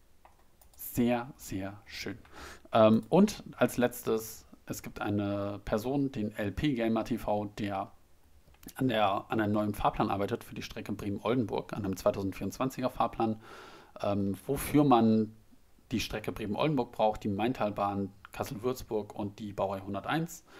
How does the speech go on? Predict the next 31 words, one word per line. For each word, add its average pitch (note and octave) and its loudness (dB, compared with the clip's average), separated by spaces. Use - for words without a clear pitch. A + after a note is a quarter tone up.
Mit A2 -2
dabei A2 6
ist G#2+ -2
es A2+ -8
dann G2 -2
der G2 -4
A A2 -2
eins, C3+ 0
der G#2 0
A G2+ -4
acht - -8
und G#2+ -10
neun C3 0
und E3+ 0
so - -4
weiter G#2 2
und G2+ -4
so G#2+ -10
fort. A#2 4
Metronoms C3+ 0
sollen A2 0
als - -6
K-I-Verkehr B2+ -2
dort A2 0
unterwegs A2 -6
sein. G#2+ 0
Intercities, B2 -4
die A2 -6
sind G#2 -4
schon - -8
eingebaut. G#2+ 0